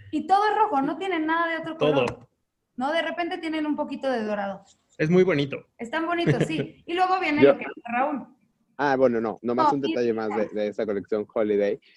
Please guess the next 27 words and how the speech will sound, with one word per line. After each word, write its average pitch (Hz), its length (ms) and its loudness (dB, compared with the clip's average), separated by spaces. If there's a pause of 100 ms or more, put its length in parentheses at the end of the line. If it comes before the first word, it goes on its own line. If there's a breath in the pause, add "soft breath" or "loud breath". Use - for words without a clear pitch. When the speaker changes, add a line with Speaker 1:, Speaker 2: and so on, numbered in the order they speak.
(160 soft breath)
Speaker 3:
Amo, 123 420 0
amo 139 260 4
unos 139 280 4
estiletos 107 540 -2
que, 90 340 0 (140)
que 98 140 -2
sacaron 98 480 -2
en 92 100 -4
Ferragamo 90 400 -2
ahorita, 98 340 2
que - 100 -2
de 92 100 2
hecho 104 320 0
son, 101 460 2 (360)
bueno, 117 160 6
ya 113 160 8
los 127 180 6
encontraré 104 420 4
en 107 80 4
la 110 80 2
edición 104 340 2
de 110 80 8
diciembre 107 560 4
en 110 80 4
una 98 180 0
página 101 360 0
especial, 98 580 2